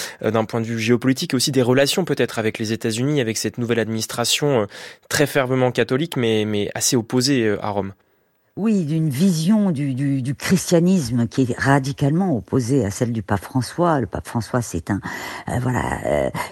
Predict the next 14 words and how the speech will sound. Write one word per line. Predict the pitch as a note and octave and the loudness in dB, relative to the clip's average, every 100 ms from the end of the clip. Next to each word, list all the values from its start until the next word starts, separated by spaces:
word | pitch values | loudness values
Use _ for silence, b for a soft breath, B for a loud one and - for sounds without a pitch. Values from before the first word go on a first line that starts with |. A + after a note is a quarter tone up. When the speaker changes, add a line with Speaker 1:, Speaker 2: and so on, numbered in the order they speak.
| - - | -14 -8
Speaker 2:
christianisme | - E3 - - C3+ D3 E3+ C3 C3 | -4 -2 -2 -2 2 2 2 2 0
de | A#2+ | 2
la | G2 | 0
fraternité, | - - F#2+ C#3+ - C3+ C#3 E3 - G#3 C#3 | 0 -2 0 0 0 0 2 0 2 2 4
hein, | C3 | 0
c'est | B2 B2 | -2 -2
ça | C3+ | -2
son | A#2+ B2+ | -2 0
message, | C3 - F3 C#3+ | 0 0 -2 -2
des | - G2+ C3 | -2 2 2
évangiles. | B2 C#3+ D3 F#3 D#3+ C3 - B B - | 4 2 2 2 2 2 -2 B B 0
Et | C#3+ - | 0 2
au | - A#2+ | 0 -2
contraire, | - A#2 - D3 D#3 D#3+ | 0 -2 0 2 2 0